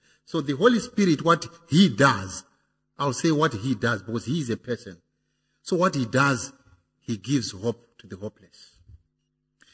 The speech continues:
So we are going to explore as we look, uh, from the passage in the Old Testament, from, uh, the book of Ezekiel.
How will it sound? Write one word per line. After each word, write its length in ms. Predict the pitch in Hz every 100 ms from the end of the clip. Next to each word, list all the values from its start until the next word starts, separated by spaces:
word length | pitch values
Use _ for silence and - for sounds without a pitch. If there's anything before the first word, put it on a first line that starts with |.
| _ _
So 140 | -
we 100 | 185
are 40 | 160
going 260 | 135 214
to 340 | 226 180 160 143
explore 580 | 160 - - 170 175 113 - _
as 160 | 127 117
we 300 | 127 123 104 - _ _
look, 400 | 147 175 - -
uh, 220 | 139 127
from 220 | 123 135
the 80 | 127
passage 600 | 123 208 220 - 101 92 -
in 100 | 139
the 80 | 120
Old 200 | 151 139
Testament, 540 | 143 - 131 147 143 _ _ _ -
from, 480 | - 143 147 147 143 _ _ _ _
uh, 80 | 127
the 140 | 120
book 220 | 117 147 -
of 140 | -
Ezekiel. 480 | 120 107 185 -